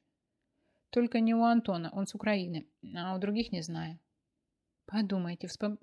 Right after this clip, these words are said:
вспоминайте. Может, кто-то говорил что-нибудь вроде «у родителей был» или «к родителям поеду», или другие родственники, сестра там, брат, дяди, тёти. А ведь правда ваша.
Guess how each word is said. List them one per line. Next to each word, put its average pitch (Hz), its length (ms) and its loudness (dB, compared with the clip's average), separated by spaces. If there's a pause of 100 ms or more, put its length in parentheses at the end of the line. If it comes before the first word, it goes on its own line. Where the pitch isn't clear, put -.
вспоминайте. 208 840 2 (380)
Может, 208 340 2
кто-то 226 260 2
говорил 240 400 6
что-нибудь 180 440 -4
вроде 180 340 -2
«у 180 80 -4
родителей 180 460 -4
был» 165 240 -4 (320)
или 175 300 0
«к - 80 -12
родителям 180 440 -2
поеду», 170 480 -6 (320)
или 214 180 2
другие 214 440 4
родственники, 175 640 -6
сестра 190 460 0
там, 175 180 -6
брат, 190 320 0 (140)
дяди, 196 420 0
тёти. 196 520 -2 (1120)
А 214 100 -2
ведь 214 200 -4
правда 180 400 2
ваша. 170 480 -4